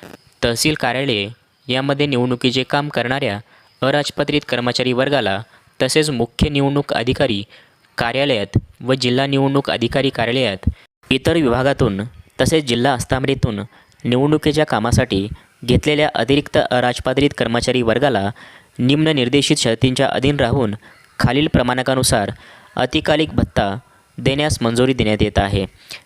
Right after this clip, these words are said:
यामध्ये अतिकालिक भत्त्याचा दर कोणत्याही कामाच्या दिवशी केलेल्या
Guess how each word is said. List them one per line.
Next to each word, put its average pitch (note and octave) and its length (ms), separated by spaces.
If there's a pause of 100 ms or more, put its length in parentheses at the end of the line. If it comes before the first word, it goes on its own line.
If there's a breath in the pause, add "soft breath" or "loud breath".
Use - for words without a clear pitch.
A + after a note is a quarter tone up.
(120)
यामध्ये B2 480 (340 soft breath)
अतिकालिक D3 540
भत्त्याचा B2 400
दर B2+ 280 (440 loud breath)
कोणत्याही C3+ 420
कामाच्या A#2+ 440
दिवशी B2+ 440 (440 soft breath)
केलेल्या A#2 460